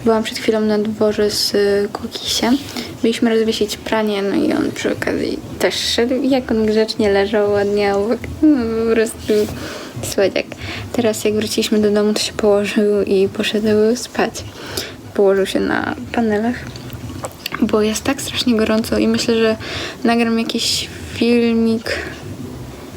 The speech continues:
A, film nagram później dopiero. Hm. To ja muszę chyba pójść się przebrać najpierw, bo w tej koszulce nie dam rady, a tą koszulkę zostawię sobie na dole.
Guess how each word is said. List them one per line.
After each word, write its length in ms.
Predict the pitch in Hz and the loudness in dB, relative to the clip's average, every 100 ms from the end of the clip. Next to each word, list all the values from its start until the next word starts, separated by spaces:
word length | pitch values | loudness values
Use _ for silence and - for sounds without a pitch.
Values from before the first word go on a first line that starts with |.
| - - - | -12 -8 -4
A, 60 | 220 214 226 208 - - - - - - - - - - - - - - - | 0 0 -2 -4 -10 -12 -12 -12 -12 -12 -10 -12 -14 -16 -16 -12 -12 -10 -2
film 280 | 220 214 214 | 0 2 2
nagram 360 | 208 214 208 | 2 0 0
później 420 | 214 247 208 202 | 2 2 2 0
dopiero. 520 | 202 208 - 220 220 214 - - | -2 -4 -4 -2 0 -2 -4 -2
Hm. 140 | 214 - - - - - - | -2 -2 -8 -8 -6 -8 -8
To 100 | - | -2
ja 220 | 220 220 214 | 0 2 2
muszę 340 | 214 - 226 | 0 0 -2
chyba 240 | 226 214 | 0 0
pójść 400 | 220 - 226 - | 0 0 -2 0
się 120 | - - | -2 -2
przebrać 580 | - 233 214 240 - - - - - - | 0 0 0 -2 -4 -10 -10 -10 -6 0
najpierw, 380 | 226 226 240 240 | 0 2 0 0
bo 160 | 220 | -2
w 100 | 220 | -4
tej 120 | - | -2
koszulce 480 | 226 - - 220 233 | -2 -2 -2 0 2
nie 120 | 220 | 2
dam 160 | 220 214 | 4 4
rady, 300 | 214 202 202 | 4 2 0
a 80 | - | -2
tą 180 | 226 214 | -2 -2
koszulkę 400 | 220 220 214 220 | -2 -4 -2 -2
zostawię 340 | 220 226 233 | -2 -2 -2
sobie 260 | - 233 113 | 0 0 2
na 100 | 226 | 2
dole. 300 | 247 240 | 4 2